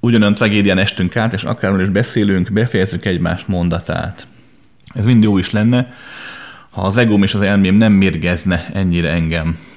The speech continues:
Olyan dolgokat képes kitalálni az agyam, hogy tiszta ideg leszek. Persze ezeket nem mondom neki, mert azt hinné, toxikus vagyok. Közben nem, csak túlgondoló.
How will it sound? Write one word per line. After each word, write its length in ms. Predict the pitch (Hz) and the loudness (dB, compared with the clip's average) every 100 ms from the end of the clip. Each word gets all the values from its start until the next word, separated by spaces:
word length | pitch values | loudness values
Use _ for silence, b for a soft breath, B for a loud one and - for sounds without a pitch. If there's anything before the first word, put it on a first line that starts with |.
| B B B _ _ | B B B _ _
Olyan 220 | 123 101 | -4 0
dolgokat 340 | 101 107 104 - | 2 2 0 -2
képes 300 | 101 92 87 | -4 -4 -4
kitalálni 400 | 104 - 85 87 | -4 -2 0 0
az 140 | 85 | 0
agyam, 240 | 104 113 107 | 2 2 2
hogy 140 | 90 | 0
tiszta 280 | - 104 90 | -4 -4 -2
ideg 240 | 92 87 | 0 0
leszek. 340 | 85 - 82 - b b b b _ B B B B B B _ | -2 -4 -8 -10 b b b b _ B B B B B B _
Persze 220 | 92 98 | -6 -4
ezeket 280 | 113 98 101 | -2 -2 0
nem 140 | 104 | 2
mondom 360 | 98 95 87 85 | 4 4 4 2
neki, 440 | 90 90 113 113 - | 2 0 -2 -4 -4
mert 200 | - 85 | -6 -4
azt 200 | 101 - | -4 -2
hinné, 120 | 90 | -2
toxikus 460 | 98 92 98 - - | -2 -4 -6 -6 -4
vagyok. 420 | 85 104 - - - _ _ B B B B B | -2 -2 -4 -10 -20 _ _ B B B B B
Közben 320 | 98 98 98 | -4 0 4
nem, 240 | 110 95 | 4 4
csak 180 | 113 101 | 2 -2
túlgondoló. 760 | - 107 87 87 78 71 - | 2 2 4 2 0 -2 -6